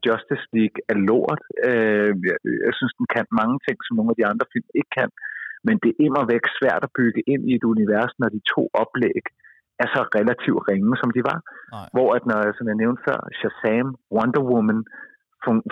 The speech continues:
Speaker 1: fungerer faktisk, øh, som enkeltstående film, og Wonder Woman især, hvis man havde knyttet nogle flere, øh, bånd på kryds og på tværs, øh, der, som fungerede, inden man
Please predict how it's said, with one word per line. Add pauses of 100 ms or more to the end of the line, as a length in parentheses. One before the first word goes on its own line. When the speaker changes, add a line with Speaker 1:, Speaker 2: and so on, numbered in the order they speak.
Speaker 1:
fungerer (100)
faktisk, (220)
øh,
som
enkeltstående
film,
og
Wonder
Woman (180)
især, (600)
hvis
man
havde (120)
knyttet
nogle (100)
flere, (260)
øh, (120)
bånd (100)
på (100)
kryds (100)
og
på (100)
tværs, (240)
øh, (120)
der, (160)
som (120)
fungerede, (280)
inden (760)
man